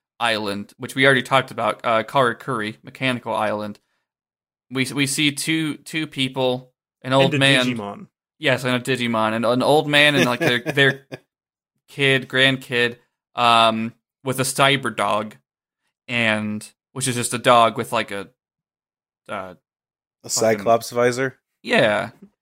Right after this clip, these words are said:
Speaker 2: Yeah.
Speaker 1: And then they, then they see, uh, a figure show up that looks like a big abominable snowman, so they fucking shoot it, and then they realize, "Oh, that's just a man."
Speaker 2: Hey,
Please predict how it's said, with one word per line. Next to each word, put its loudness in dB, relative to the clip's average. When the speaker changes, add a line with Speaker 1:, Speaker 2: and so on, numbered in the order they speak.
Speaker 2:
Yeah. -6
Speaker 1:
And 0
then 0
they, 2
then -4
they 2
see, 0
uh, 6
a 4
figure -2
show 2
up 4
that -2
looks -2
like -4
a -2
big 0
abominable 2
snowman, -4
so -10
they 2
fucking -2
shoot -6
it, -6
and -2
then 2
they 4
realize, 4
"Oh, 4
that's 0
just 0
a 0
man." 4
Speaker 2:
Hey, -10